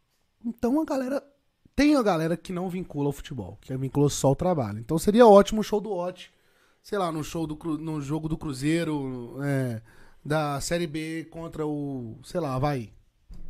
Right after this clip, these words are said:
Tá ligado? Seria ótimo show pra eles. E tem as pessoas que me vinculam como atleticano filho da puta desgraçado.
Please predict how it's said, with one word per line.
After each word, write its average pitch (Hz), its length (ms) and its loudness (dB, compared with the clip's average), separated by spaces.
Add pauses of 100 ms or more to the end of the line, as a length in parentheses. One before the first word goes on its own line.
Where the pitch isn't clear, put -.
(400)
Tá - 80 -20
ligado? 151 380 -12 (240)
Seria 151 300 -2
ótimo 143 320 0
show - 180 -20 (100)
pra 127 140 -10
eles. - 380 -14 (420)
E 262 80 -6
tem 190 220 -6
as 196 100 -6
pessoas 175 360 -10
que - 120 -10
me 190 80 -4
vinculam 160 360 -8
como 185 160 -10
atleticano 190 420 -8
filho 202 160 -2
da 202 100 2
puta 151 240 0
desgraçado. 147 640 -10